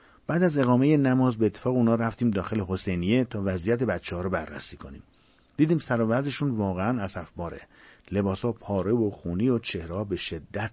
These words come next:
وحشت زده بود. از حاج آقا موسوی پرسیدم، "حاج آقا، همدان چه خبر؟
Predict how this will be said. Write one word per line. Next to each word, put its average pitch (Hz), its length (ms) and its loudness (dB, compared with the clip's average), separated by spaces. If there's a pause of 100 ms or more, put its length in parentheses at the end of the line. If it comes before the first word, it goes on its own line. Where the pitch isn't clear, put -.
وحشت 82 520 -8
زده 71 260 -12
بود. - 260 -20 (680)
از 92 180 -2
حاج 92 200 0
آقا 101 140 6
موسوی 104 340 4
پرسیدم، 123 420 0
"حاج 107 160 4
آقا، 127 180 6
همدان 98 680 2
چه 101 140 -4
خبر؟ 78 360 -8